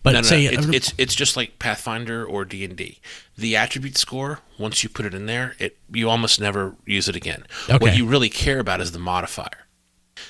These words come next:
Speaker 2: So you want to put your sixteen where you want your highest modifier. So think about the rolls that you'll be making and put the sixteen where it'll do the most good.
Speaker 1: Okay, so for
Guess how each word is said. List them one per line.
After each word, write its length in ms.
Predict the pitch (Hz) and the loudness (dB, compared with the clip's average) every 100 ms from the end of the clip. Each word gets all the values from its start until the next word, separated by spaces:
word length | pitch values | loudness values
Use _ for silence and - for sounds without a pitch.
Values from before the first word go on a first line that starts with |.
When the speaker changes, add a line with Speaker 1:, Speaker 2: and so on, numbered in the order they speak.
| - - | -10 2
Speaker 2:
So 180 | - | 2
you 220 | 113 107 120 | 4 0 -2
want 280 | 127 131 - | 0 0 -2
to 60 | |
put 240 | - 135 - | -4 -4 -4
your 100 | 107 | -2
sixteen 720 | - 104 - - 113 131 160 - | -2 0 -2 -2 -2 -2 -6 -8
where 160 | - 110 | -4 -2
you 180 | 107 104 | 0 -2
want 260 | 104 110 | 0 -2
your 120 | 98 98 | -2 -4
highest 520 | - 104 98 98 - | 0 0 2 0 -2
modifier. 720 | 92 90 87 - 78 - - - _ _ _ _ _ _ _ _ _ | 0 0 0 -4 -6 -6 -10 -16 _ _ _ _ _ _ _ _ _
So 140 | - 104 | -4 0
think 100 | 131 | 2
about 140 | 127 | 2
the 80 | 107 | 0
rolls 440 | 104 113 117 120 - | 2 4 4 2 -2
that 80 | 98 | -4
you'll 100 | 98 | -4
be 120 | 92 | -2
making 500 | 113 123 - 87 87 - - - - _ | 0 -2 -2 -8 -10 -16 -20 -20 -20 _
and 500 | 107 98 95 95 92 - | 0 2 2 -2 -6 -6
put 160 | - 123 | -4 0
the 60 | |
sixteen 480 | 101 - - - 107 | 0 0 0 0 0
where 100 | 95 | 0
it'll 100 | 90 | 0
do 120 | 104 | 0
the 60 | 92 | -2
most 260 | 90 82 - | -2 -4 -2
good. 280 | 90 - - - | -4 -6 -12 0
Speaker 1:
Okay, 240 | 165 131 117 | 4 6 4
so 380 | - 151 139 127 | 6 4 4 2
for 840 | - 151 135 127 123 123 117 | 2 4 6 6 4 4 2